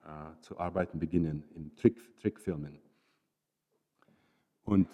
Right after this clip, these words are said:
äh, zu dieser Zeit hat mir, äh, mein Freund, äh, ein Buch gegeben und das waren Vorlesungen zur Psychoanalyse von Freud. Und ich, äh, hab's gelesen und das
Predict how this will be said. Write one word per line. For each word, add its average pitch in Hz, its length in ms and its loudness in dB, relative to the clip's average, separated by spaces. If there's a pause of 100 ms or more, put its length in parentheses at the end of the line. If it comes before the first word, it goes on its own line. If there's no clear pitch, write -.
äh, 95 100 -10
zu - 120 2
dieser 117 260 8
Zeit 117 300 6
hat 113 180 2
mir, 101 320 0
äh, 90 220 -14
mein 92 220 -8
Freund, 110 640 0
äh, - 100 -18
ein 90 540 -2
Buch 123 260 4
gegeben 90 440 4
und 90 80 -4
das - 200 -12
waren 95 180 -2
Vorlesungen 98 880 4 (300)
zur 90 200 -14
Psychoanalyse 92 720 2 (120)
von 80 260 -20 (300)
Freud. 90 340 4 (1080)
Und 98 140 6
ich, - 420 -4
äh, 85 240 -8 (220)
hab's 98 240 2
gelesen 110 560 10
und 87 360 -4
das - 520 -6